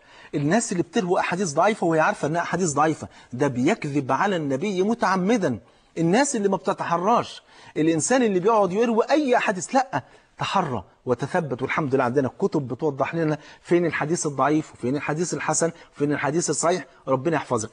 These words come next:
آخر نقطة قبل الفاصل، في غزوة تبوك لما خرج بعض المنافقين ليجاهدوا خلف النبي، تخيل منافق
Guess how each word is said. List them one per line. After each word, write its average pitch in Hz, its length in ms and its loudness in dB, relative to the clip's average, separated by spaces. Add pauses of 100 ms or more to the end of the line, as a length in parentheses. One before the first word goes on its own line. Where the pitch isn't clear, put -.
آخر 220 200 0
نقطة 196 260 -4
قبل 139 180 -4
الفاصل، 202 420 0 (580)
في 160 160 2
غزوة 196 280 2
تبوك 135 440 -2 (380)
لما 190 540 2
خرج 190 440 2
بعض 180 380 2
المنافقين 165 760 -2
ليجاهدوا 208 720 2
خلف 294 420 0
النبي، 220 340 2
تخيل 269 440 2
منافق 196 580 -2